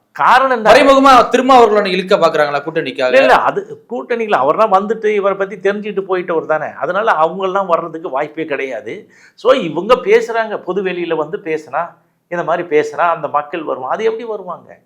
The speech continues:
Speaker 1: ஏற்கனவே ஒரு ராமதாஸை பத்தி ஒரு இமேஜ் இருக்குது இல்ல,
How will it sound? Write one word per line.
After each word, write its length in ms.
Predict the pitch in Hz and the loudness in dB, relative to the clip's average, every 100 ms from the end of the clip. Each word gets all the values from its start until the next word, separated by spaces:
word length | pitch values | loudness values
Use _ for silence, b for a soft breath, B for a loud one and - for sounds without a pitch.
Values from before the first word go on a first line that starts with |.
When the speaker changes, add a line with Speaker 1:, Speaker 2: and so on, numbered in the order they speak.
| _ _ _ | _ _ _
Speaker 1:
ஏற்கனவே 440 | 139 196 196 233 | 2 2 2 2
ஒரு 240 | 214 190 180 | 4 2 2
ராமதாஸை 640 | 170 151 156 208 202 185 175 | 2 2 0 0 -2 -2 -4
பத்தி 220 | 170 214 | -6 -4
ஒரு 180 | 190 165 | -4 -4
இமேஜ் 320 | 165 190 160 | -6 -6 -8
இருக்குது 240 | - 131 | -10 -10
இல்ல, 300 | 117 127 123 | -8 -8 -8